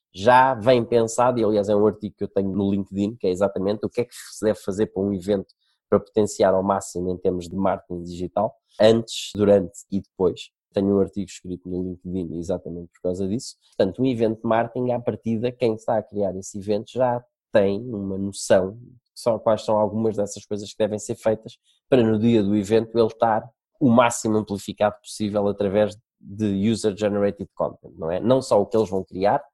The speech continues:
mas que depois pode ser partilhado por quem está no evento, mas o próprio conteúdo que é partilhado diretamente de dentro do evento por cada uma das pessoas que está lá como participante no evento. Mas, para além disso, os próprios participantes do evento,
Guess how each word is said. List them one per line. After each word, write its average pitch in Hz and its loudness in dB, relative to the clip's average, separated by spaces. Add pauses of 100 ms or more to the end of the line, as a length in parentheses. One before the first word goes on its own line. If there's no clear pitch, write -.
(220)
mas 104 4
que - -2
depois 110 4
pode 117 4
ser 117 4 (120)
partilhado 107 4 (560)
por 135 4
quem 101 2
está 95 2
no 101 0
evento, 120 2
mas 135 2
o 156 2
próprio 165 6
conteúdo 131 -2
que - 0
é 147 8
partilhado 135 2 (240)
diretamente 131 2
de 131 2
dentro 123 2
do 120 0
evento 127 0
por 147 -8
cada 147 4
uma 139 2
das 131 0
pessoas 139 -2
que - -20
está 135 0
lá 98 2
como 101 0
participante 107 -6
no 104 -4
evento. 90 -8 (160)
Mas, 175 6
para - 0
além 123 4
disso, 104 -6
os 147 -14
próprios 190 2
participantes - -4
do 117 -6
evento, 135 0